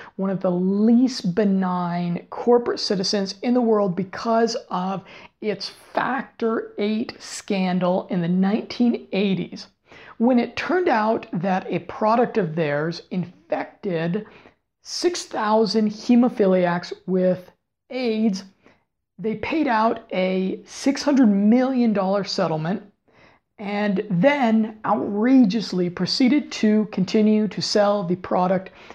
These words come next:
in other international markets, infecting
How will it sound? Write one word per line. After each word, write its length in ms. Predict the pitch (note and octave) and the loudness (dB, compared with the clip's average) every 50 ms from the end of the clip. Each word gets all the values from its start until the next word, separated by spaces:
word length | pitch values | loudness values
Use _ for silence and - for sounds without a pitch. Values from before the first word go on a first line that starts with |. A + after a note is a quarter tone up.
| - _ _ | -20 _ _
in 260 | A#3 G#3+ A3+ - - _ | -6 -6 -6 -6 -8 _
other 640 | - - C4+ C4 A3+ A#3 G#3 G3+ G3+ G3+ G3 - - - | -4 -4 -2 -2 -2 -2 -2 -2 -2 -4 -4 -8 -6 0
international 1120 | C4 A#3 A3+ - - A3+ G#3+ G3 F3 D#3+ E3 E3+ - - F3+ E3 - D3+ D3+ D#3 D3+ - _ _ _ _ _ _ _ _ _ _ - | 2 2 2 4 2 2 0 2 0 0 -2 -4 -4 -6 -4 -4 -2 -2 -4 -4 -6 -10 _ _ _ _ _ _ _ _ _ _ -8
markets, 800 | F#3 F#3+ G3 G#3 G3+ G#3 G#3+ A3+ A3+ - - - - - - - _ - - - - - _ _ _ | -6 -2 0 0 2 2 2 2 2 0 -4 -6 -6 -8 -14 -16 _ -20 -20 -20 -20 -20 _ _ _
infecting 1080 | - A3+ G#3+ G3+ F#3 - - - - - - - - - G#3 G3+ G3+ G3+ G3+ G3+ A#3 | -4 -2 -2 -2 -4 -4 -2 0 0 0 0 -2 -2 0 0 2 0 0 0 -2 -4